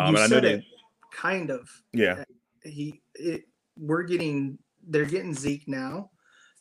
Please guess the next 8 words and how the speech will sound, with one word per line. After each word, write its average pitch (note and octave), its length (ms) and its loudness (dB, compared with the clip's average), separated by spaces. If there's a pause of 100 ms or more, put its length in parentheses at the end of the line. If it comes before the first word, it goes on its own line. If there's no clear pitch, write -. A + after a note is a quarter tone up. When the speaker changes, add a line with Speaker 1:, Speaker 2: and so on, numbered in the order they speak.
(100)
Speaker 2:
and D3 380 -4 (100)
of, C#3+ 300 0 (100)
of D3 220 0
now C#3 300 -6
time, B2+ 260 -16 (160)
not C3+ 220 -6
Speaker 1:
Mm-hmm. G#2 200 -2 (400)
Speaker 2:
five C3+ 340 -6